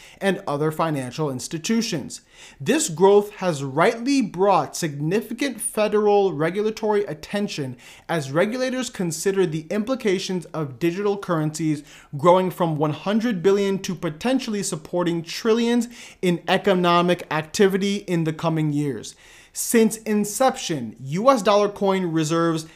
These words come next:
have been bound by the permissible investment rules under state money transmission regulations,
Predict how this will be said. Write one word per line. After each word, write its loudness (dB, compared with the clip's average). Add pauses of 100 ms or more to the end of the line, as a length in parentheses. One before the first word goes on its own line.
(200)
have 4
been 4
bound 0
by 2
the -6
permissible -2
investment -4
rules 0 (340)
under 4
state 0
money 0
transmission -4
regulations, -2